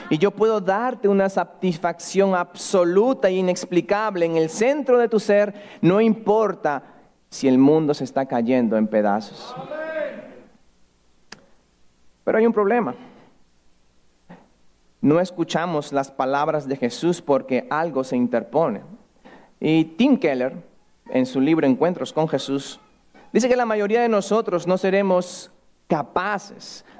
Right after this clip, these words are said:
Speaker 1: de descifrar la sed de nuestra alma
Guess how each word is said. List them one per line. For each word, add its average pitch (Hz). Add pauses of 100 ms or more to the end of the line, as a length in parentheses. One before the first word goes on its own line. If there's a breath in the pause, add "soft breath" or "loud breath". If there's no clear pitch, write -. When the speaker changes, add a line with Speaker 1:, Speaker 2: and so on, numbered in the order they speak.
Speaker 1:
de 160
descifrar 170
la 170
sed 220
de 247
nuestra 240
alma 156